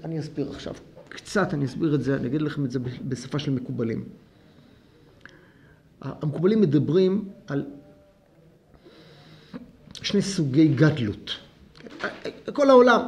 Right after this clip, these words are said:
שוב אני אומר, זה המון המון מושגים, זה המון המון דברים, אתם כל פעם, אני זורק לכם משהו אחר, ואני מקווה שלא תתבלבלו מזה יותר מדי. ה-, ה-, על ה-, על העולמות, או בכלל על כל דבר שבעולם,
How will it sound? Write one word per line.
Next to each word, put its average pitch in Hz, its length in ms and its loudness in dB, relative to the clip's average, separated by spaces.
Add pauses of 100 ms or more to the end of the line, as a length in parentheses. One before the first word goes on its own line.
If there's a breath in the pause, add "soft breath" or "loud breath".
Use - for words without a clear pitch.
(160)
שוב 123 200 -6
אני 117 100 -6
אומר, - 160 -6
זה 196 180 -6
המון 240 360 0
המון 214 220 2
מושגים, 170 460 -4
זה 160 100 -6
המון 208 260 -4
המון 175 180 -2
דברים, 180 260 -4
אתם 170 180 -6
כל 202 220 -8
פעם, 170 200 -6
אני 143 140 -2
זורק 139 340 -4
לכם 151 220 -6
משהו 160 240 -4
אחר, - 340 -6
ואני 151 120 -6
מקווה 143 200 -8
שלא 165 200 -8
תתבלבלו 143 640 2
מזה 135 240 0
יותר 131 180 -8
מדי. 107 220 -8 (2250 soft breath)
ה-, 143 360 -8
ה-, 147 140 -4 (160)
על 147 220 -2
ה-, 147 220 2 (200)
על 147 160 -2
העולמות, 196 720 6 (560)
או 135 40 -12
בכלל - 440 -4
על 180 80 0
כל 220 160 -2
דבר 202 180 0
שבעולם, 170 600 0